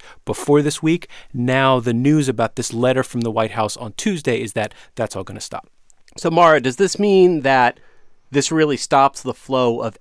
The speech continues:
Speaker 2: any new information to Congress, or do we think there could still be ways that information comes out? I'm thinking about that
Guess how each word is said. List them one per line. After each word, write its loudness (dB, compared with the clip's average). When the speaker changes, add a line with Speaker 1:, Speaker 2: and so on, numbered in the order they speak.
Speaker 2:
any 2
new -2
information -4
to -10
Congress, 0
or 0
do -6
we -6
think -8
there -4
could -8
still -4
be -6
ways -2
that -6
information -8
comes -6
out? 4
I'm 0
thinking -6
about -2
that -2